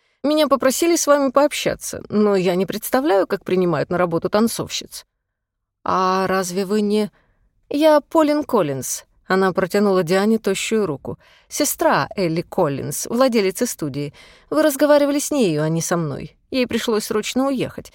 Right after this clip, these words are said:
Я только бухгалтер. Мы вообще-то не собирались никого брать на работу, но случилась неожиданность.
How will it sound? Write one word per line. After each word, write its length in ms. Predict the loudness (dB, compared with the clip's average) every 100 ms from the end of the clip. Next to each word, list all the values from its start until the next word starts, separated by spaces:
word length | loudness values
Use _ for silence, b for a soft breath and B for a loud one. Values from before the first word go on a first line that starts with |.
| b b b
Я 160 | -2
только 240 | -2 -2 0
бухгалтер. 600 | 4 4 2 -2 -14 -16 _ _ _ _ -2
Мы 240 | 2 4 6
вообще-то 460 | 4 4 0 2
не 120 | 2
собирались 560 | 0 0 2 2 2 0
никого 360 | 0 0 0 2
брать 260 | 2 0
на 140 | 0 0
работу, 440 | 0 0 -2 0
но 300 | 2 4 2
случилась 600 | 0 -2 -2 0 0 2
неожиданность. 760 | 0 2 0 0 -2 -4 -6